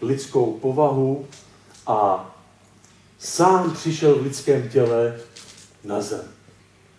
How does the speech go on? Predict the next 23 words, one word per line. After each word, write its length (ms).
Bylo 200
zaseté 580
Boží 320
slovo 460
do 60
luna 300
Marie 600
a 60
za 140
devět 360
měsíců 520
jsme 220
mohli 360
vidět 480
mluvící 680
Boží 340
slovo, 320
chodící 540
Boží 300
slovo, 380
Ježíše 440
Krista, 540
člověka, 840